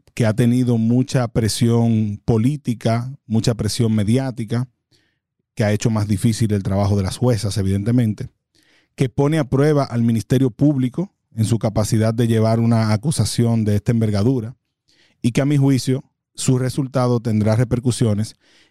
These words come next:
en el resto de las, de, en el resto del trabajo que está realizando el Ministerio Público en torno a la persecución de la corrupción administrativa. Yo entiendo que debemos iniciar analizando un,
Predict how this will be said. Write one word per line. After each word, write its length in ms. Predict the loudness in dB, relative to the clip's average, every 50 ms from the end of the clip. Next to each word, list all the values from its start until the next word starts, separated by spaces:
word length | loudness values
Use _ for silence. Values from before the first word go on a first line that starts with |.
| _ -4
en 140 | 0 2 2
el 80 | 2
resto 380 | 2 0 0 0 0 0 0 2
de 100 | 2 2
las, 520 | 2 2 2 2 0 0 -2 -2 -6 -10 -16 _ _ _ _ _
de, 140 | -4 -2 0
en 120 | 0 0
el 60 | 0 0
resto 200 | 0 0 2 0
del 140 | 0 2
trabajo 380 | 0 0 0 2 2 0 0 -2
que 60 | -4
está 180 | -4 -2 0 0
realizando 500 | 2 2 0 0 0 0 0 2 2 2
el 40 | 2
Ministerio 340 | 0 0 0 0 -2 0
Público 380 | 0 0 -2 0 0 -2 -2 -2
en 140 | -2 -2 0
torno 420 | -2 -2 -2 -2 -4 -4 -4 -6 _ _ _ _ _ _ -6
a 80 | -4
la 80 | -4 -2
persecución 560 | -2 -4 -2 -2 -4 -4 -4 -4 -2 -2 0
de 80 | 0 0
la 80 | -2
corrupción 380 | -2 -2 -2 -2 -2 -2 -2 -2
administrativa. 720 | 0 0 0 -2 -2 -2 -4 -6 -6 -6 -8 -10 -10 -14 _ _ _ _ _ _ _ _ _ _ _ _ _
Yo 500 | -6 -2 0 0 2 2 0 -2 -4 _ _ -4
entiendo 500 | -2 -2 0 2 0 0 0 0 -4 -4
que 100 | -4 -2
debemos 280 | -2 0 2 2 2
iniciar 400 | 2 0 0 0 0 0 0 2
analizando 640 | 2 2 2 0 0 0 -2 -2 -2 -2 -4 -6 -8 _ _ _ _ _ _ _ _ _ _ _ _ _ _ _ -2
un, 720 | 0 2 4 4 4 4 2 2 2 0 -2 -4 -6 -10